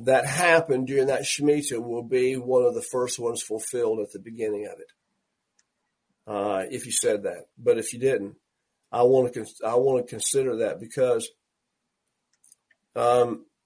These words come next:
I think what happened September twenty-third, two thousand and seventeen was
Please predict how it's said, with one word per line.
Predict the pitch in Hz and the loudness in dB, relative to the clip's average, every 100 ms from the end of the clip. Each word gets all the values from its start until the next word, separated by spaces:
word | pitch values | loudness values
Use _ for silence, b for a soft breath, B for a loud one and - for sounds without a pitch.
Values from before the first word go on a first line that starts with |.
| _ _ _ _ _ _ _ _ _ _ | _ _ _ _ _ _ _ _ _ _
I | 143 190 | 2 2
think | 208 190 | 2 2
what | 160 160 | 4 4
happened | 156 160 165 143 120 | 4 4 4 2 0
September | 151 143 - 151 135 123 | 2 2 0 0 0 -2
twenty-third, | - 139 127 127 131 120 120 | -4 -2 -2 -2 0 0 -2
two | 131 | -4
thousand | 127 120 120 113 95 | 2 4 4 2 -4
and | 95 | -4
seventeen | - 107 98 95 - 107 98 104 - | -2 -2 -2 -8 -4 -4 -4 -8 -14
was | 101 76 - | -10 -10 -10